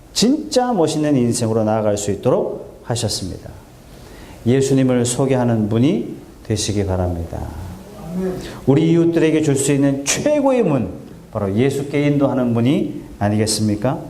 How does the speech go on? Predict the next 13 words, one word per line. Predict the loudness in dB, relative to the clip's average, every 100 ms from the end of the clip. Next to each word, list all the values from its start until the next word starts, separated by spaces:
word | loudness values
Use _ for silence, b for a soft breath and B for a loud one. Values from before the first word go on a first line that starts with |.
| B B B 0
인생은 | 2 2 0 2
다 | 0
각자의 | 0 -2 2 2 4
문제에 | 2 2 2 2 2
사로잡혀 | 0 0 0 0 0
있어요. | 0 -2 -4 -4 -10 -18 -20 -20 -4 0
인생은 | 2 2 0 2
다 | 2 2
각자의 | -2 -2 2 2 2
문제의 | 0 2 2 0 0
벽에 | 0 2 2 2 -2 -10 -12
사로잡혀 | -8 0 2 2 0 0 0 -2 -4
있습니다. | -4 -4 -6 -12